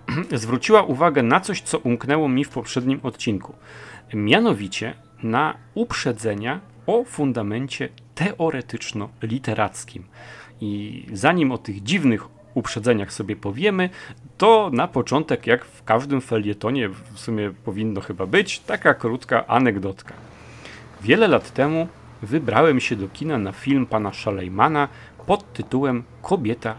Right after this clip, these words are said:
w błękitnej wodzie. I zanim złapiecie się za głowę, uspokoję. Film uważam za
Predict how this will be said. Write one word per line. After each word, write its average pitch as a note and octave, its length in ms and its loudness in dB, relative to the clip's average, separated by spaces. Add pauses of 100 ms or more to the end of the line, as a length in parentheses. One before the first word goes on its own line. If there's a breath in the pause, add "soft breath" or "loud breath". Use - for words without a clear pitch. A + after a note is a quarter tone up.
w G#2 100 -6
błękitnej A2 640 -6
wodzie. G2 320 -4 (360 loud breath)
I D3 80 0
zanim B3 300 6
złapiecie F#3+ 440 0
się E3 120 -2
za C#3+ 140 0
głowę, G#2 340 -2
uspokoję. C3 680 -4 (100)
Film B3 400 -2
uważam C#3 520 4
za C3 260 0